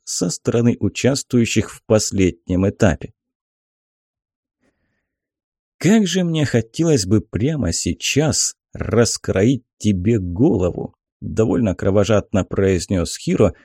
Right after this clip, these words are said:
что было совсем не свойственно его натуре. Скорее всего, дело в том, что изначально командир поверил в то, что перед ним находится Снейка,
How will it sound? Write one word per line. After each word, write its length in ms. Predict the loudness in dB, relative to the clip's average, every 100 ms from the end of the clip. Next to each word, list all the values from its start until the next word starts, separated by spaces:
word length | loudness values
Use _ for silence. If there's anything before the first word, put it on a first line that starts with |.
| _
что 280 | -16 -8 -2
было 240 | 0 0
совсем 640 | 0 -2 -4 -4 -2 -2 -2
не 100 | -2
свойственно 840 | -2 0 2 0 0 0 2 2
его 360 | 2 2 2
натуре. 540 | 2 -2 -2 -2 -2 -8 _ _
Скорее 500 | -12 -4 -2 0 0
всего, 300 | 0 -2 -2
дело 260 | 0 -2 -4
в 60 |
том, 260 | -4 -2 -2
что 240 | -4 -2
изначально 580 | -2 -2 -6 -4 -2 -4
командир 600 | -4 -2 -2 -2 -2 -4 -4
поверил 480 | -2 0 2 2 2
в 80 | 0
то, 300 | -4 -4 -4 _ _
что 340 | -10 0 0
перед 400 | 0 0 0 0
ним 180 | 2 2
находится 680 | 2 0 0 0 -2 0 0
Снейка, 580 | 0 -4 -2 -2 -4